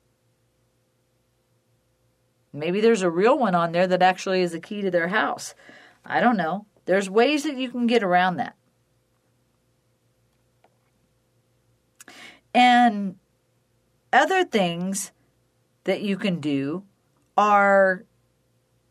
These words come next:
trying to make sure that you don't change the environment. Keep it super familiar for that person. They have to be surrounded by the things that they know,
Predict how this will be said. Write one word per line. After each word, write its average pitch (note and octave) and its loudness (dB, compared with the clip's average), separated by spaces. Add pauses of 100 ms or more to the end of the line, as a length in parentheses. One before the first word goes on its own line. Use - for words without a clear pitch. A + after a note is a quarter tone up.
(340)
trying E4+ 0
to D4+ -6
make B3+ -2
sure A#3+ 0
that G#3 -4
you G3 -6
don't A3+ -2
change A3 -2
the F#3+ -4
environment. D#3+ -4 (200)
Keep C#4 -6
it - -10
super A#3 -2
familiar F3 -2
for C#3+ -6
that - -4
person. - -10 (2750)
They G#3 4
have B3 2
to D4 -6
be C#4+ 2
surrounded A3+ 2 (540)
by F#3+ 4
the E3+ 4
things A3 0
that F3 -8
they G3+ 2
know, F3+ 0